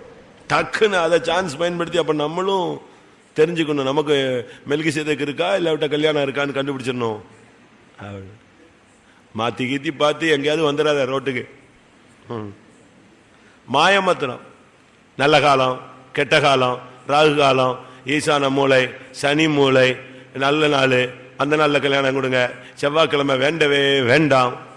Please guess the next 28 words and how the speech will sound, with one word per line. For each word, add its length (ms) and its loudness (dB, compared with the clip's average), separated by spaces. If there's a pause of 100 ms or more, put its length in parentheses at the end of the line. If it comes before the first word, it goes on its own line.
(880)
கல்யாணமே 440 4
வேண்டாம், 440 0
சொந்தக்காரன் 400 -2
வரமாட்டான், 560 -2 (300)
காலையில 360 2
வைக்க 180 -2
வேண்டாம், 380 -2
சாயங்காலம் 500 -4
வைக்கணும். 400 -4 (1400)
மதுரையில 400 0
வந்து 440 -2
பாஸ்டர்ட்ட 440 -2
டேட்டு 260 -2
கேட்டா 280 -2
அவர் 160 -2
சொல்லுவாரு, 440 0 (680)
"என் 280 -4
டைரியில 640 0
இருக்கிற 380 -4
நேரம் 280 -4
தான் 120 -2
உனக்கு 360 -4
நல்ல 220 -4
நேரம், 260 -10 (840)
அதான் 300 -4
முகூர்த்தம் 360 -4
பாரு." 140 -12 (720)
ஹே, 60 -8